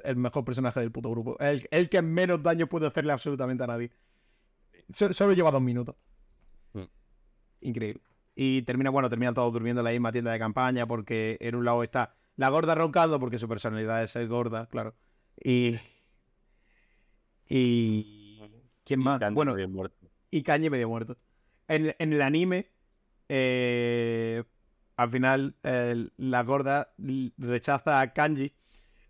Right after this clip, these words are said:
Speaker 1: <laughs> cuando se están yendo del
Speaker 2: Es verdad.
Speaker 1: Es que no, de-, perdón por decir todo el rato la gorda, no es mi intención, pero es que no me acuerdo del nombre. Es que un personaje tan
Speaker 2: Hanako.
Speaker 1: importante.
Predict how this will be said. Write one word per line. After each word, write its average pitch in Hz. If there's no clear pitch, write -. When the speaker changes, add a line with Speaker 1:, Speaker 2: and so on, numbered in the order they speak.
Speaker 1:
<laughs> -
cuando 175
se 180
están 170
yendo 180
del 165
Speaker 2:
Es 143
verdad. 135
Speaker 1:
Es 185
que 220
no, 220
de-, 156
perdón 151
por 214
decir 143
todo 139
el 123
rato 120
la 110
gorda, 110
no 117
es 127
mi 135
intención, 123
pero 120
es 120
que -
no 135
me 127
acuerdo 117
del 107
nombre. 110
Es -
que -
un 170
personaje 139
tan 127
Speaker 2:
Hanako. 120
Speaker 1:
importante. 127